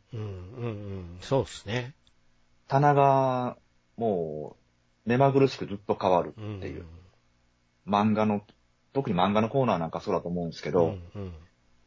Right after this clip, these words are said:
Speaker 2: えー、バックナンバーとかがなくて、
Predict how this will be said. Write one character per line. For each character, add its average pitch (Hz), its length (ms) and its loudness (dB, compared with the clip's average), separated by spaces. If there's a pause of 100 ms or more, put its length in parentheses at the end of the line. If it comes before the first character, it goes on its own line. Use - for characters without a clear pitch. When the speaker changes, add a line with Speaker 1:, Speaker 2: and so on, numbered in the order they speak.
(380)
Speaker 2:
え 82 800 2
ー、 71 40 -12 (1900)
バ 101 160 2
ッ - 60 -8
ク 117 100 -2
ナ 113 100 6
ン 110 80 2
バ 90 140 2
ー - 20 -10
と 85 120 -10
か 82 120 -8
が 82 80 -10
な 87 140 -6
く - 100 -18
て、 85 360 0